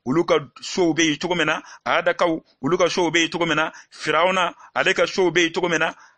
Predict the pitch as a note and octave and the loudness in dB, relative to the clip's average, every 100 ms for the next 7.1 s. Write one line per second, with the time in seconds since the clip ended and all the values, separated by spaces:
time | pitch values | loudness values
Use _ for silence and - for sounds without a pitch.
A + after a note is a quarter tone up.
0 | _ - A#3 G3 - G3+ G3 D3 F#3+ E3 | _ 0 2 2 0 0 0 0 -2 -2
1 | E3+ E3 E3 E3 D#3+ C#3 C#3+ B2+ _ _ | -2 0 0 2 0 0 0 -2 _ _
2 | C3 C3+ B2 D#3 C#3+ C3+ C#3+ B2+ C3+ C3+ | 0 0 0 0 2 2 0 2 2 0
3 | B2 _ _ _ _ _ _ _ _ _ | -4 _ _ _ _ _ _ _ _ _
4 | _ _ _ - C3+ D#3+ C#3+ C#3+ D3+ D3 | _ _ _ -2 0 2 2 2 2 2
5 | C#3+ C#3+ C3+ C#3 C#3+ C3 C3+ C#3+ - C#3 | 0 2 0 2 0 2 0 -2 -4 -4
6 | - C#3 C#3 C#3+ C3 C3 C#3 C#3+ D3 D3 | 0 0 0 0 0 0 -2 -2 0 0